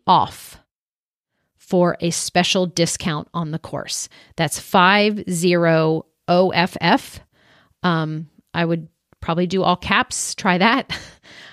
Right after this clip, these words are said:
Um, and using that code, you will get fifty dollars off of this course that, in my opinion, is already specially priced for what you can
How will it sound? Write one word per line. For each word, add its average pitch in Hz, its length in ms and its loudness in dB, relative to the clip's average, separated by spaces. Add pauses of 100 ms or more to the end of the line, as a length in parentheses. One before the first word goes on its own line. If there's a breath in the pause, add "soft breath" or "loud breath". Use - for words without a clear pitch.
(180 loud breath)
Um, 180 340 0
and 185 240 0
using 196 520 0
that 175 260 2
code, 202 480 2 (480 soft breath)
you 190 260 0
will 180 200 0
get - 260 0
fifty - 640 -2
dollars 160 640 2
off 165 320 0 (100)
of 156 200 -4
this 151 220 0
course - 540 -6 (120)
that, - 340 -2
in 180 120 0
my 175 180 2
opinion, 165 540 -2
is 160 220 -4
already 170 680 2 (440 loud breath)
specially 170 920 0 (180)
priced - 680 0 (140)
for 170 800 0
what 175 320 2
you 190 180 0
can 185 320 -4